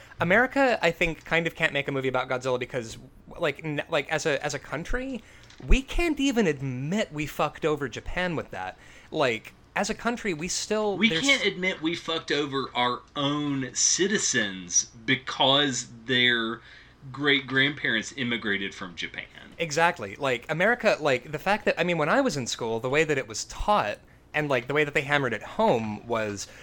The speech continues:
Speaker 1: "Well, you know, the, uh, the dropping of the bomb on Hiroshima and Nagasaki saved millions of American lives from having to do a mainland invasion." And we can't even engage with the fact that we are the only country that has ever fucking nuked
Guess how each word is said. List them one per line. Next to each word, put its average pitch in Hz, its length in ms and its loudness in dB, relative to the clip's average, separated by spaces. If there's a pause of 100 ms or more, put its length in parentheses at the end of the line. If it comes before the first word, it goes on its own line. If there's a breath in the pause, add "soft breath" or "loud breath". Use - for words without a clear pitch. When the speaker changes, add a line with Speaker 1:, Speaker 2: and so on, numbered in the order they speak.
(140 loud breath)
Speaker 1:
"Well, 170 460 8
you 135 160 4
know, 170 420 4
the, 143 360 4
uh, 135 160 6
the 135 120 -6
dropping 175 400 4
of 147 100 2
the 147 60 -6
bomb 135 300 4
on 135 100 2
Hiroshima 131 500 0
and 120 140 0
Nagasaki 117 680 -2
saved 113 340 -2
millions 135 600 -2
of 139 120 -2
American 127 580 0
lives 123 360 0
from 123 120 -10
having 120 280 -2
to 113 60 -4
do 117 140 -2
a 101 60 -6
mainland 123 560 -2
invasion." 107 640 -6 (340 loud breath)
And 208 100 4
we 233 80 2
can't 277 260 10
even 226 460 0 (100)
engage 170 460 0
with 156 120 -10
the 147 60 -6
fact 139 300 0
that - 140 -6
we 160 100 -4
are 170 80 0
the 127 160 -6 (180)
only 185 400 0
country 123 680 -6
that 110 240 -4
has 113 140 -8
ever 120 320 -4
fucking 110 720 -6
nuked 110 440 -8